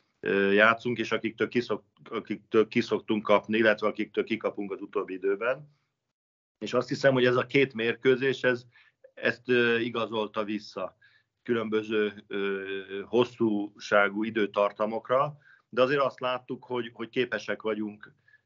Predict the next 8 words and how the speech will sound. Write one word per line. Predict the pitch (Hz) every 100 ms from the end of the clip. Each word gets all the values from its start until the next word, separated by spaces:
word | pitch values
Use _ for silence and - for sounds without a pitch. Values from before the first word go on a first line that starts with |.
| _
ö, | - 101 104 104 101 104
olyan | 110 107 104
szinten | - 110 104 98
kézilabdázni, | - 104 104 113 113 123 123 117
amivel | 110 107 104
felvesszük | - 110 101 95 - 101 -
bizonyos, | 104 107 101 98 -
ö, | 98